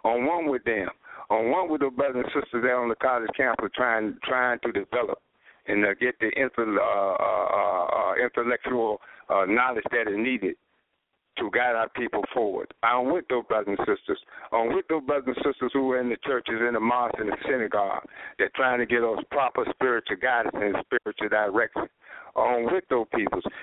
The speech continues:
And so that simply means that I have to have patience and work with them and hope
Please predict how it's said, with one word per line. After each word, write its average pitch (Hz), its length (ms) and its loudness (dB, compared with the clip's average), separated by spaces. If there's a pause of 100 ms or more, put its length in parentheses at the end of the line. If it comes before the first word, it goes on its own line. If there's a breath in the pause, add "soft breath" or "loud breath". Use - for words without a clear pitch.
(140 loud breath)
And 104 160 2
so 117 220 4
that 151 240 0
simply 135 280 2
means 135 360 2
that 123 120 4
I 113 140 4
have 131 200 2
to 123 80 0
have 117 320 2
patience 139 440 -2
and 98 140 2
work 165 220 2
with 113 180 -2
them 104 300 0 (420 loud breath)
and 98 360 4
hope 185 360 2